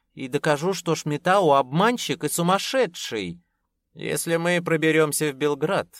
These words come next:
ваш муж встретит нас с колом из боярышника, так же, как он встретил Витгенштейна». «Какого Витгенштейна?» спросила я. «Я думаю, герцогиня права»,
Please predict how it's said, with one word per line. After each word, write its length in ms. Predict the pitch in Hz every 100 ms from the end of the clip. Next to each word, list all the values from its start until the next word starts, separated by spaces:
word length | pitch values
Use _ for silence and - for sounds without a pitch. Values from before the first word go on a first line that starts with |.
| - _ _
ваш 420 | 92 101 131 131
муж 320 | 160 214 - -
встретит 580 | - - 147 - 135 -
нас 240 | 131 123
с 140 | - -
колом 420 | 196 208 135 135
из 120 | 131
боярышника, 1160 | 143 113 87 87 85 - 90 85 95 92 87 - _ _
так 260 | 120 147 139
же, 160 | 143 151
как 260 | 147 139
он 160 | 143 131
встретил 560 | - 147 143 - 139
Витгенштейна». 1200 | 123 131 120 135 127 - - 127 90 82 78 76 _ _ _ _ _ _ _ -
«Какого 800 | 196 175 262 156 110 110 104 - _ _ _
Витгенштейна?» 1300 | 113 123 165 143 143 - - 196 143 101 92 90 87 _ _
спросила 680 | - - - 123 - 143 143
я. 480 | 151 127 76 60 _ _ _ _ _ _ _ _ -
«Я 540 | 110 120 135 131 135
думаю, 440 | 120 139 156 139 120
герцогиня 600 | 123 - 131 127 151 110
права», 540 | 123 123 127 87